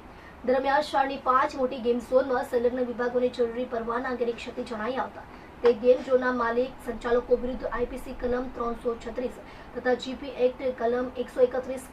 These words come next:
ક મુજબ ગુનો દાખલ કરી કાયદેસરની કાર્યવાહી કરવામાં આવી છે. પોલીસ દ્વારા આગામી સમયમાં પણ ગેમ ઝોનમાં સંલગ્ન વિભાગોને જરૂરી પરવાના અંગેની ક્ષતિ જણાઈ આવશે તો તે ગેમ ઝોનના માલિકો વિરુદ્ધ કાયદેસરની કાર્યવાહી કરવામાં આવશે.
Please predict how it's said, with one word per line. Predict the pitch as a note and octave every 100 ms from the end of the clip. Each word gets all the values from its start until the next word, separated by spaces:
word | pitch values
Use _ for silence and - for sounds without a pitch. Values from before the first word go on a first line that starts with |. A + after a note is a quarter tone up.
| -
ક |
મુજબ | B3 B3+ C4 A#3+
ગુનો | A3+ A#3
દાખલ | A3+ A3 A3 C4+
કરી | B3 B3+
કાયદેસરની | - A3 A3+ B3+ B3 B3+
કાર્યવાહી | A3 G#3 G3+ A#3+
કરવામાં | C4+ A#3+ A#3+
આવી | C4
છે. | - - - - -
પોલીસ | B3 B3 B3
દ્વારા | B3+ B3+
આગામી | A#3+ A#3+ A#3+ -
સમયમાં | B3 C#4 B3+
પણ | B3 B3+
ગેમ | A3 A3+
ઝોનમાં | A#3 B3 B3 B3+ B3+
સંલગ્ન | B3+ A#3 A#3+ B3
વિભાગોને | A#3 A3+ A3+ A#3
જરૂરી | A3+ A#3+ A3 A#3+
પરવાના | A#3+ A3+ A3+ B3
અંગેની | B3 A#3+ A3+
ક્ષતિ | - A#3+ A#3+
જણાઈ | A#3 A3 G#3
આવશે | G#3+ A#3+ - C4+ C4+ - -
તો | B3
તે | B3 B3
ગેમ | A#3+ A#3+ B3
ઝોનના | B3 B3+ C4
માલિકો | B3 A#3 A#3+ A3+
વિરુદ્ધ | B3 B3 B3+ B3+
કાયદેસરની | A3 A3 A3 B3+ B3+
કાર્યવાહી | A#3+ G#3+ G3+ G#3+
કરવામાં | - G3 F#3
આવશે. | - -